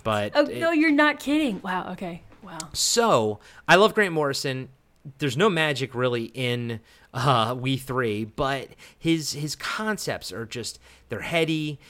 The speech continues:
Speaker 2: His concepts are just way out there. They're just, they're really wild, heady stuff. And honestly, this is m-, the more accessible, the more tame of his, of his ideas,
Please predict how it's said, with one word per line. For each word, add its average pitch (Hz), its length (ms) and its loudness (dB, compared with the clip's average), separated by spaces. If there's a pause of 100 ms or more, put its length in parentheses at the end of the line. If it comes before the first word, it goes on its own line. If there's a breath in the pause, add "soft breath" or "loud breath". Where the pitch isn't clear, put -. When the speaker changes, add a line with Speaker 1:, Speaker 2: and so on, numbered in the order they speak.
Speaker 2:
His 131 140 -6
concepts 147 560 -6
are 117 100 0
just 104 300 -10
way 135 360 -6
out 117 360 -4
there. 110 480 -6
They're 110 180 -6
just, 110 380 -10
they're 120 100 -6
really 139 560 2
wild, 104 640 -2
heady 101 320 -6
stuff. - 560 -10 (260 loud breath)
And 131 380 0
honestly, 143 460 0
this 127 200 -6
is 117 160 -12
m-, 131 440 -14
the 127 100 0
more 127 560 0 (400 soft breath)
accessible, 165 840 -4
the 147 80 -4
more 131 320 0
tame 131 560 -6
of 147 240 -8
his, 151 380 -4
of - 160 -12
his 139 160 -4
ideas, 143 680 -4